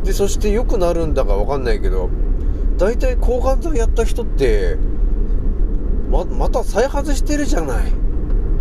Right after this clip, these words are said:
これって本当は良くないんじゃないの？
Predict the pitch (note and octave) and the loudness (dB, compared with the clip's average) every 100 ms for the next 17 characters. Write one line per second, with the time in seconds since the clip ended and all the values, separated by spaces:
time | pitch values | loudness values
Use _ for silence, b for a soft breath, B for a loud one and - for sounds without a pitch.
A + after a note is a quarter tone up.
0 | B B B B B - - G3 B3 - | B B B B B 0 0 0 0 0
1 | A3+ G3 A3+ A#3+ - G3 B3 D4+ B3 A#3 | -2 0 0 0 0 0 0 0 0 0
2 | C4 G#3 - - - - - | 0 0 -2 -2 -2 -2 0